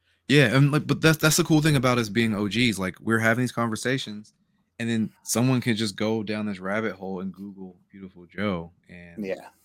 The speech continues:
Speaker 1: hopefully somehow get their hands on it to try it out, you know, or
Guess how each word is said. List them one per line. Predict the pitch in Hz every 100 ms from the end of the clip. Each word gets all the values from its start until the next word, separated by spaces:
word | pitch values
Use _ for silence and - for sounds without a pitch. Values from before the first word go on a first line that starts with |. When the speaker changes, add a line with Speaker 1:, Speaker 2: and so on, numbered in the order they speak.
| _
Speaker 1:
hopefully | - 110 113 104 104 95 95 98
somehow | - - 104 104 98
get | 101 98
their | 98
hands | 98 104
on | 98 92
it |
to | -
try | - 101 98
it |
out, | 98 107 98 - _ _ _ _ _ _ _ _ _ -
you |
know, | 101 101
or | 98 127 147 127 131